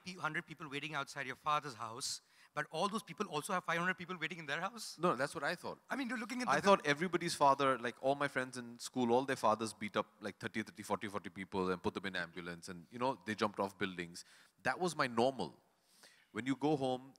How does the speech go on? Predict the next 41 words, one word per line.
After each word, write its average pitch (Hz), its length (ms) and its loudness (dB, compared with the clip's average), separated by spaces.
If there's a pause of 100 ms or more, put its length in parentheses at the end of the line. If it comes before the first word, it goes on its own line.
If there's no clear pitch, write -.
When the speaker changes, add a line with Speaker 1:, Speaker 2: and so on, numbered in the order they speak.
(100)
Speaker 2:
the 107 120 -6
people 135 360 -6
that 127 140 -4
are 117 140 -2 (100)
socially 151 560 -4
coming 107 280 -6
home 95 260 -8
were 120 120 2
all 131 120 4
part 120 260 -2
of 120 80 -12
the 120 80 -6
film 139 220 -6
industry. 123 380 -6
Speaker 1:
Right. 69 60 -20 (360)
Speaker 2:
So 156 220 -4 (200)
that's 139 300 -2
your 147 140 2
world. 110 560 -2 (580)
That 123 120 -4 (120)
world 131 320 0
becomes 127 360 -4
yours, 76 380 -8
you 98 80 -14
know. 107 240 -6 (920)
Kids 139 260 -6
that 131 160 -2
I 123 80 2
went 120 240 -4
to 123 80 -8
school 143 340 -2
with 85 180 -6 (960)
today 117 240 -4
are 117 100 0
all 120 260 0
my 117 160 -2
colleagues, 117 580 -8
you 90 60 -12
know, 98 140 -6
from, 95 300 -4
like, 90 160 -4